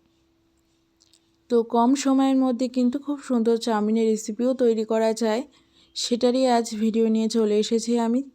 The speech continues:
আশা করছি তোমাদের সকলে দারুণ লেগেছে, একবার অবশ্যই ট্রাই করে দেখতে পারো, ভীষণই ভালো লাগবে।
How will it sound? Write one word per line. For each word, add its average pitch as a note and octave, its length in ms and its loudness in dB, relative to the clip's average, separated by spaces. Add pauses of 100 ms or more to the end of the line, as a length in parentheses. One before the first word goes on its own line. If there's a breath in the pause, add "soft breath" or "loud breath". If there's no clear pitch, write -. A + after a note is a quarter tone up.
(920 loud breath)
আশা C4 220 0
করছি D4 280 0
তোমাদের B3+ 280 2
সকলে A3+ 440 0
দারুণ G#3+ 380 0
লেগেছে, A#3+ 440 0 (180)
একবার A3 380 -2
অবশ্যই A3 420 -2
ট্রাই B3 240 0
করে A#3+ 220 0
দেখতে A#3 280 -2
পারো, A#3+ 340 -2 (1000 soft breath)
ভীষণই A#3 440 0
ভালো A#3+ 280 2
লাগবে। A#3 440 -2